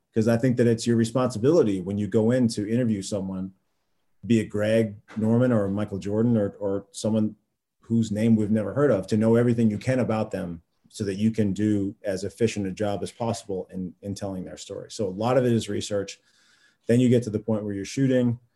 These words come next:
That's when the fun part comes in, 'cause you can start listening to music and start listening to songs and auditioning, uh, composers and, and seeing what you want this thing to feel and sound like. And then the editing process begins when you start actually, like,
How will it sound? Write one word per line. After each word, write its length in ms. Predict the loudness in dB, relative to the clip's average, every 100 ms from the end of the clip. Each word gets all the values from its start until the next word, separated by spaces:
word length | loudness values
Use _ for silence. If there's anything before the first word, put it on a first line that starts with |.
| _ _
That's 300 | 0 0 2
when 80 | 0
the 60 | 2
fun 260 | 2 2
part 240 | 2 0 -2
comes 240 | -6 -6
in, 160 | -6 -6
'cause 160 | -8
you 80 | -8
can 120 | -8
start 260 | -8 -8 -8
listening 320 | -10 -8 -6
to 100 | -2
music 400 | 0 2 0 -4
and 80 | -6
start 220 | -10 -8
listening 280 | -6 -4 -4
to 40 |
songs 520 | -4 -4 -2 0 -2 -4
and 60 |
auditioning, 760 | -8 -8 -8 -6 -6 -6 -8 -12 -14
uh, 160 | -14 -12
composers 800 | -10 -6 2 2 2 0 -4 -8
and, 200 | -10 -10
and 140 | -10
seeing 260 | -6 -2 0
what 160 | -2 0
you 80 |
want 220 | 0 0 0
this 140 | -6
thing 220 | -6 -8
to 120 | -8
feel 520 | -18 _ 0 2 2 0
and 140 | -6
sound 400 | -4 -2 0 0
like. 200 | -4 -14 -20 _ _ _ _ _
And 140 | -2 2
then 140 | 2
the 160 | 0 0
editing 320 | 0 0 -2
process 460 | -2 -4 -4 -8
begins 480 | -8 -10 -8 -8 -8
when 100 | -8
you 80 | -8
start 300 | -8 -8 -6
actually, 340 | -10 -10 -10
like, 300 | -10 -12 -14